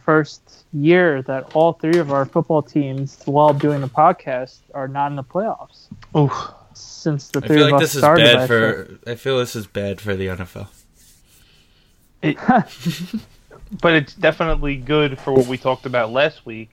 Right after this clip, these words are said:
Speaker 2: when the Packers go on Hard Knocks, 'cause you, I, I, I'm so amped for this to happen now. I know I,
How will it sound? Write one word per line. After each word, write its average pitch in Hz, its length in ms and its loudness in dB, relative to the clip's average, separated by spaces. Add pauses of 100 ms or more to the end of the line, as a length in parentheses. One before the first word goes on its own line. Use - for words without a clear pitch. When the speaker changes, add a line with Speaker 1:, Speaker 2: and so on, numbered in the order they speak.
Speaker 2:
when 127 160 -14
the 123 60 -12
Packers 117 420 -4
go 110 80 -14
on 104 140 -12
Hard - 240 -12
Knocks, - 320 -18
'cause 113 200 -10
you, 117 220 -10 (100)
I, 127 180 -2 (280)
I, 151 220 0 (420)
I'm 180 160 2
so 214 260 4
amped 156 280 -2
for 131 220 -10
this 131 200 -6
to 139 60 -4
happen 139 420 -2
now. 147 260 -8 (1000)
I 165 80 2
know 156 220 4
I, 147 160 2